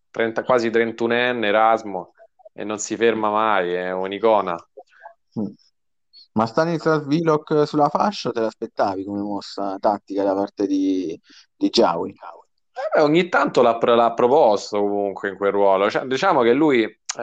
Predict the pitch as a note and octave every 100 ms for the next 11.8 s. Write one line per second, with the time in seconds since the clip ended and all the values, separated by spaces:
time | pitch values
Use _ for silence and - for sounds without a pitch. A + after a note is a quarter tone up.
0 | A#2 A#2 B2+ B2+ C3 D3+ B2+ A#2+ A#2 -
1 | A#2 A2+ A2 G#2+ A2 G2 F#2 F#2 F#2 F#2
2 | F#2 F2 E2+ G#2 A3 F#3+ G2 G2 F#2+ D#3
3 | C3+ G2 G#2 C3 F3 A#2 G2+ G2 G2 G#2
4 | G#2 A2 D3 G2+ - - G2 G2 G2 G2
5 | G2+ G2+ G2+ - - - - F3 F#3+ C3+
6 | - - D#3+ F3+ F#3 F3+ G#3 A3 G3 C#3+
7 | D3 C#3 - C3+ B2 C3 C3+ - B2+ B2+
8 | A#2+ C#3+ C#3 C3 B2 A#2+ A#2 A#2 A2+ B2
9 | D3 C#3 A2+ A2 G#2 A2+ G#2 A2+ A#2 C#3+
10 | C#3+ A2 G#2+ G#2 - A2 G#2 A2 A#2 B2
11 | B2 A#2+ - G2 G2+ - G2